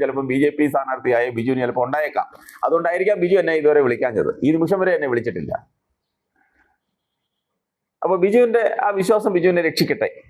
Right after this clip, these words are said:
എന്ന് എനിക്ക് പറയാനുള്ളൂ. പക്ഷേ ഇതിൽ ആർക്ക് വോട്ട് ചെയ്യണം എന്നുള്ളതാണ് എൻ്റെ സംശയം.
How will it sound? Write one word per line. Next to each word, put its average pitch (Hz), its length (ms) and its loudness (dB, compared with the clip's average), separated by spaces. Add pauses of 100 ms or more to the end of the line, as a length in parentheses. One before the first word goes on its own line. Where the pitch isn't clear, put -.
(280)
എന്ന് 156 180 -2
എനിക്ക് 127 200 0
പറയാനുള്ളൂ. 73 360 -4 (1800)
പക്ഷേ 233 200 2 (520)
ഇതിൽ 220 120 4 (180)
ആർക്ക് 254 280 0 (100)
വോട്ട് 214 220 4 (100)
ചെയ്യണം 165 300 0 (160)
എന്നുള്ളതാണ് 127 520 0 (480)
എൻ്റെ 123 240 -2
സംശയം. 78 340 -12